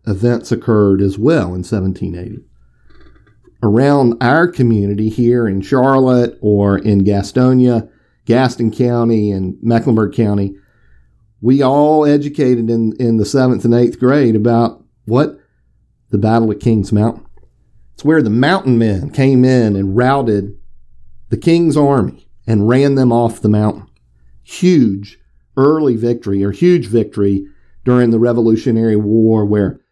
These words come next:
as Cornwallis said, that group of rabble ran the British regulars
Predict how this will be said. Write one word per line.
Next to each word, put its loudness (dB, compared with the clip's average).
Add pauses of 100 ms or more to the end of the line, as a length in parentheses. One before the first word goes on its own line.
(380)
as 0
Cornwallis 0
said, 0
that -4
group 0
of -6
rabble -4 (460)
ran 2
the -4
British 0
regulars -2